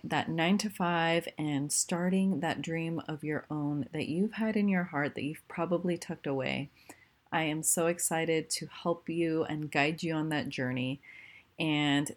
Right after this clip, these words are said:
thank you so much for being a loyal listener here. It means the world to me. You have made my one year almost anniversary such a blessing and something I am absolutely grateful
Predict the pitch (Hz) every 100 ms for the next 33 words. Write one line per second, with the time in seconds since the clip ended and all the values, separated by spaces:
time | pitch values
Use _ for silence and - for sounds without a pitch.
0 | - 196 202 202 220 226 - - 202 202
1 | 165 - - 165 156 160 165 160 156 160
2 | - - 160 147 - 175 175 180 220 226
3 | 185 180 - 165 151 151 - 147 147 151
4 | - 175 180 196 - 190 170 147 147 -
5 | 151 151 143 151 175 190 180 180 165 156
6 | - - 156 139 135 135 - 160 156 156
7 | 180 170 165 170 170 - 160 160 160 -
8 | - 151 151 151 - - 151 151 160 -
9 | - - - _ - - - - 180 190
10 | 185 - - - - 160 165 160 160 -
11 | 160 151 147 151 151 151 156 160 156 139
12 | 151 151 - 170 180 - 160 143 147 -
13 | 139 - 156